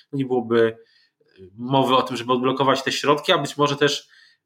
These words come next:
y, a, i też, tak jak pisaliśmy w tym roku w Rzeczpospolitej w październiku, y,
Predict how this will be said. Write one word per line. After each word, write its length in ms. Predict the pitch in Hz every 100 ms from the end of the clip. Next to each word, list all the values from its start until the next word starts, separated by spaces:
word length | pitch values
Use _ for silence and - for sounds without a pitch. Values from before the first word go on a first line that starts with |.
| 117
y, 200 | 120 123
a, 80 | 147
i 280 | 151 175 143
też, 340 | 143 - -
tak 120 | 139 131
jak 80 |
pisaliśmy 420 | - - 147 139 135
w 80 |
tym 100 | 123
roku 220 | 127 120 120
w 40 |
Rzeczpospolitej 560 | - 123 - 123 120 117
w 60 |
październiku, 720 | 120 110 117 117 120 131 127 - - - _ -
y, 360 | 107 110 113